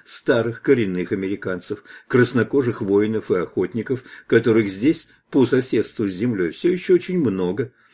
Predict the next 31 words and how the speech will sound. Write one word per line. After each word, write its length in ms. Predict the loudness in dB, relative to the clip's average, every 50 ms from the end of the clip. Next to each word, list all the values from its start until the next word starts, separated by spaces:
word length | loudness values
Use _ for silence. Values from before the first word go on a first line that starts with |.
| _ _ -4
Ведь 260 | 0 2 2 2 4
бывает 380 | 2 2 4 6 4 4 4 2
и 60 | 0
такая 420 | 0 0 -2 0 2 2 2 2 0
работа, 320 | -2 -2 -4 -4 -6 -6
с 80 | -8 -2
которой 460 | -2 -2 0 2 0 0 0 -2 -4 -18 -4 0
никто, 440 | 4 4 4 4 2 0 0 -2 0
кроме 320 | 2 2 2 2 2 0
них, 220 | 0 -2 -4 -6 -8
не 80 | -8
сможет 440 | -8 -6 -4 -4 -4 -4 -6 -8 -12
справиться. 580 | -12 -10 -6 -4 -4 -4 -4 -8 -12 -16 -16 _ _ _ _ _ _ _ -4 -4
Здесь 360 | -4 -2 -2 -2 -2 -2 -2
есть 200 | -4 -2 -4 -8 -10 _ _
работа 460 | 0 2 2 4 4 2 0 0 0 -2
самого 480 | 0 -2 -2 -2 -2 -2 -4 -4 -4
разного 340 | -4 -6 -6 -6 -8 -8 -8
свойства, 500 | -10 -8 -8 -8 -8 -8 -10 -16 -20 -20 -18 -20 -20 -6 0
но 200 | 4 6 6 6
и 40 | 6
работники 540 | 4 4 2 0 -2 -2 -2 -8 -8 -8
попадаются 640 | -10 -8 -2 -2 -2 0 0 -2 -2 -4 -4 -10 -8
здесь 220 | -8 -8 -8 -8
самые 440 | -6 -4 -4 -4 -4 -4 -4 -4 -4
разные. 460 | -4 -4 -6 -8 -10 -12 -14 -16 -18 _ _ _ _ _ _ _ _ _ _
Я 300 | -8 -4 2 2 2 2
странствую 800 | 0 -4 -6 -6 -6 -6 -6 -6 -8 -10 -10 -6 -2 -2 -2 -2
туда 300 | -2 -4 -4 -2 -2 -4
и 160 | -4 -2 -4
обратно, 580 | -4 -4 -4 -4 -4 -4 -4 -6 -8 -10 -12